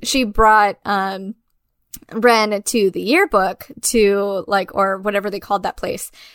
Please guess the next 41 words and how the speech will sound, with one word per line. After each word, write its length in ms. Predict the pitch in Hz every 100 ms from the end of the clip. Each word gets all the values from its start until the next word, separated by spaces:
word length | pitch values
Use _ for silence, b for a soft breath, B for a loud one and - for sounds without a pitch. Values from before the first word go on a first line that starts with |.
| B
to, 520 | - 262 240 220 202 -
um, 500 | 220 214 196 196 190 -
show 540 | - 262 247 247 240
him 680 | - - 240 220 202 196 185 240
the 380 | 214 214 202 185 _ _
deepest, 560 | 233 262 214 175 - -
darkest, 560 | 208 214 202 190 -
like, 320 | 190 185 - _ _ _ _ -
part 240 | - 247
of 140 | 233 -
herself 640 | 196 - 202 175 190 - -
and 220 | 226 214
just 180 | 226 -
be 100 | 214
like, 220 | 202 190 b b -
"Look, 280 | 240 254 -
here 240 | - 247
I 80 | 233
am. 440 | 233 254 233 208 220 - _
Here 240 | - 247
I 140 | 269 302
am. 380 | 349 311 262
This 200 | 240 208
is," 160 | 247 214
and 220 | - 233
she's, 260 | - 247 -
like, 240 | 214 196 b b b -
begging 420 | 208 262 302 294
for 160 | - 247
somebody 340 | 254 247 226
to 100 | 214
save 300 | - 233 247
her 140 | 220
'cause 200 | 202 220
in 160 | 190 226
this 140 | 214 -
town 260 | - 240
she 180 | 220 240
cannot 420 | - 220 202 196
save 240 | - 196 -
herself. 600 | - - - - -